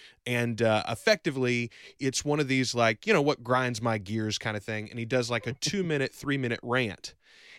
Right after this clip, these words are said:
Speaker 1: And he always starts it with, "You know what makes me so sick? You know what makes me so angry? I just wanna," and then some country hyperbole for how angry he is, right? "I wanna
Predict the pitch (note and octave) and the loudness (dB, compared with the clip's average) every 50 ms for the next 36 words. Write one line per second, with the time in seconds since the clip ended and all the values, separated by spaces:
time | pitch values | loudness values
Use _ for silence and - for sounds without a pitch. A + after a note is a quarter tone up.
0 | - - C#3 B2 B2+ C3 - - D#3 E3+ G3 G3 F#3+ E3+ D3+ - - - - C#3 | -10 -6 -4 -2 -2 -2 2 4 6 6 8 8 6 4 4 2 0 2 2 4
1 | C3+ C#3 - - C3 A#2+ - A#2 G#2+ G#2 G2+ G2 - - _ _ - - - - | 2 2 2 0 0 0 0 0 0 2 0 0 -2 -6 _ _ -20 -2 6 10
2 | C#4+ B3 F3 C#3 B2+ - _ - B2+ C3 B2+ - - - - A#2+ A#2 G#2 G2+ G2 | 12 12 12 10 8 2 _ -2 -2 0 0 0 0 -2 -2 -2 -4 -4 0 2
3 | - - - A2+ F#2+ F#2 - - - - - - G#2+ F#2+ - - - - - - | 2 2 2 2 0 0 2 4 4 6 4 4 0 -2 -8 -12 -16 -16 -18 -20
4 | - - - _ - A#3 A3+ D3+ C#3 - - C3+ C3+ C3 - - - B2+ A#2+ A2 | -20 -20 -6 _ 8 10 10 10 8 6 2 2 2 2 2 0 -2 -2 -2 0
5 | A2 - - C3 A#2+ A2+ A2 A2+ A2+ A2+ A2 A2+ A2 G#2+ A2+ A2+ G2 A2 A2+ - | 0 2 4 4 2 2 2 0 -2 -2 -2 0 2 2 2 0 0 -2 -2 -2
6 | - A2 G#2+ G#2+ G2+ - - _ _ - E3+ E3 D#3+ D#3+ D#3 - - G3 F3+ F3 | 0 -2 -2 -2 -4 -8 -12 _ _ 0 2 4 6 6 6 6 6 6 6 6
7 | F3 D#3+ C#3 - _ _ _ _ _ _ _ - _ _ - - A3 A3 - - | 4 0 -2 -4 _ _ _ _ _ _ _ -20 _ _ 0 2 2 2 2 2
8 | G#3 F#3 D#3 D3 F3 D#3 - - - D#3+ D#3 C#3 C3+ C3 B2+ A#2+ A#2 A2+ A2+ A2 | 2 2 4 4 2 2 2 2 4 6 6 6 6 6 4 4 4 2 0 0
9 | G#2 - - - _ - - C#3 A#2+ - D#3 D3 C#3+ - D3 D3 C#3+ C#3+ C3 B2+ | -2 -6 -10 -20 _ -6 -4 -2 2 6 6 6 6 6 4 4 4 4 4 4
10 | C3+ B2+ A#2+ A2+ B2 A#2+ A2+ A2 G2+ F#2 F2+ F2 F#2 A2+ A2+ G#2+ A#2 - C#3 D3 | 2 2 2 2 0 2 2 2 0 0 -2 -2 0 2 2 2 2 2 2 4
11 | D#3 C#3 A#2 G#2+ | 4 4 2 0